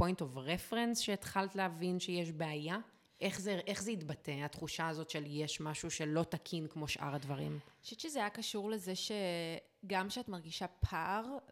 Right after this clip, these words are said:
Speaker 2: בחשק המיני בינך לבין הבן זוג שלך,
Speaker 1: מהמם.
Speaker 2: שזה גם יוצר איזושהי כאב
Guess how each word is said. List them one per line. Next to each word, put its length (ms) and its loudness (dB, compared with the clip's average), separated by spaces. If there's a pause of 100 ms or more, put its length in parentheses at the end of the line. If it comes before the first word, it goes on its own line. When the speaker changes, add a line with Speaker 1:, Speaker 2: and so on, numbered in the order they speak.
Speaker 2:
בחשק 720 -4
המיני 340 -4
בינך 320 -6
לבין 220 -6
הבן 260 -6
זוג 220 -6
שלך, 480 -6
Speaker 1:
מהמם. 260 2 (600)
Speaker 2:
שזה 300 -8
גם 200 -2
יוצר 220 -4 (100)
איזושהי 340 -4
כאב 320 -4